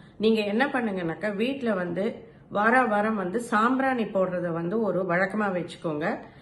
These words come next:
டெய்லி வந்து தீபம் ஏத்தலாம். இல்லைனாக்கா உங்களுக்கு வந்து அகர்பத்தி ஏத்தலாம். அதாவது கெமிக்கல் ஃப்ரீ அகர்பத்தி எல்லாம் கிடைக்கும். அகர்பத்தி ஏத்தலாம், மெழுகுவர்த்தி ஏத்தலாம்.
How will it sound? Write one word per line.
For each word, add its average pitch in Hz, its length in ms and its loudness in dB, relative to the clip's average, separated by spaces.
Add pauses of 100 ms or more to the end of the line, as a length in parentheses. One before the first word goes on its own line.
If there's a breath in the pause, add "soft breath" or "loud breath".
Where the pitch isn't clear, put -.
(240 loud breath)
டெய்லி 269 400 4
வந்து 220 400 0
தீபம் 247 360 2
ஏத்தலாம். 185 520 0 (460 loud breath)
இல்லைனாக்கா 226 500 2
உங்களுக்கு 214 420 0
வந்து 208 400 2
அகர்பத்தி 240 560 4
ஏத்தலாம். 170 420 0
அதாவது 196 260 2
கெமிக்கல் 240 500 0
ஃப்ரீ 220 140 0
அகர்பத்தி 190 440 -2
எல்லாம் 185 260 -6
கிடைக்கும். 180 520 -6
அகர்பத்தி 220 520 0
ஏத்தலாம், 175 460 -2 (540 loud breath)
மெழுகுவர்த்தி 254 760 4
ஏத்தலாம். 165 520 0